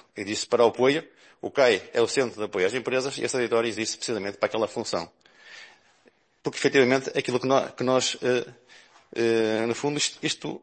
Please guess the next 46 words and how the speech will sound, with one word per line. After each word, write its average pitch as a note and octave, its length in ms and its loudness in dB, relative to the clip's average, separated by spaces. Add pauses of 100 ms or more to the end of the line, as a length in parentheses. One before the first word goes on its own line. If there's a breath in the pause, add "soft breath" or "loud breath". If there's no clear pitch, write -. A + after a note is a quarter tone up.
eh, C3+ 680 -4 (280)
de C#3 60 -2
uma C#3 120 6
base B2+ 220 6
inicial, C3+ 540 2 (400 loud breath)
insere-se B2+ 380 0
naquilo B2+ 280 -2
que B2 180 -2
é C3 120 2
estratégia C3 460 2
e - 20 2
planeamento. A2 640 -4 (840)
Sem C3+ 180 0
estratégia, C3+ 480 4
sem C3+ 160 -2
planeamento, B2 440 -2
sem C#3 120 -2
realização, A#2+ 460 0
as B2+ 100 -6
coisas A#2+ 180 -2
não B2 80 0
acontecem. A2+ 480 -2 (1200 soft breath)
E A#2 80 -4
o A#2 40 0
que - 60 -10
estava A2+ 180 6
acon-, A#2+ 360 -2
e B2+ 80 -2
o A#2+ 40 -2
que, B2 220 -8
o A#2+ 80 -2
que - 80 2
aconteceu B2+ 420 2
até G#2 380 2 (240 loud breath)
dois B2 120 -2
mil A#2 100 -2
e B2+ 40 -2
vinte B2 200 -2
e C3+ 60 -4
um C#3 60 -2
é D3 80 2
precisamente, C3 420 -4
é A#2 40 2
preci-, - 240 -12
não B2+ 100 -2
havia, A#2 400 2